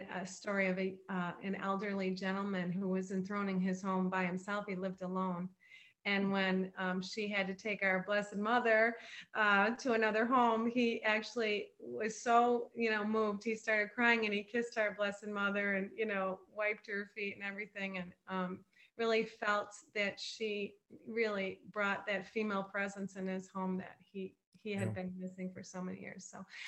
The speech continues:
Speaker 2: Yeah.
Speaker 1: I mean, but that's the feeling that you have. And, uh, and so, um,
Speaker 2: <laughs>
Speaker 1: when you go through the prayers, um,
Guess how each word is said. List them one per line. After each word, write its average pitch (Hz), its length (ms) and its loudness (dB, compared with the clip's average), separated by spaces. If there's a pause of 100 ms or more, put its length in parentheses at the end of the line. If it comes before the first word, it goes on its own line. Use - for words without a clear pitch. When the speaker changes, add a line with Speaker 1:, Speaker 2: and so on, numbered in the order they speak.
(120)
Speaker 2:
Yeah. 113 60 -6
Speaker 1:
I 113 40 -4
mean, 247 180 8
but 247 120 8
that's 254 280 6
the 254 120 0
feeling 226 400 0
that 208 140 -2
you 208 140 -2
have. 185 480 0 (100)
And, 185 500 0 (120)
uh, 185 320 0 (680)
and 202 320 2
so, 202 560 0 (140)
um, 190 320 0 (120)
Speaker 2:
<laughs> - 100 -20
Speaker 1:
when 202 160 -6
you 202 80 -2
go 214 200 0
through 214 220 -4
the 202 120 -4
prayers, 202 880 0
um, 175 500 -2